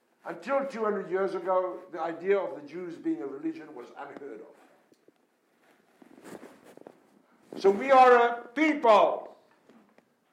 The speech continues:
So what's a people? I don't know.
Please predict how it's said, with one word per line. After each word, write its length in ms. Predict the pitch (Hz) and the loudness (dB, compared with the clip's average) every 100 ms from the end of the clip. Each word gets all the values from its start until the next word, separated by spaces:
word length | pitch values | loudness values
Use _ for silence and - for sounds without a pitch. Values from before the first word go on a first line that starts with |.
| _ _ _ _ _ _ _ _ | _ _ _ _ _ _ _ _
So 140 | - | -2
what's 280 | 202 269 269 | 6 6 6
a 60 | 254 | 2
people? 880 | 247 262 294 294 302 302 285 - - - - _ _ - _ _ _ _ | 0 -2 0 6 10 10 10 4 -6 -16 -20 _ _ -20 _ _ _ _
I 140 | - 233 | -2 2
don't 160 | 269 | 2
know. 380 | 311 320 302 - | 4 6 8 6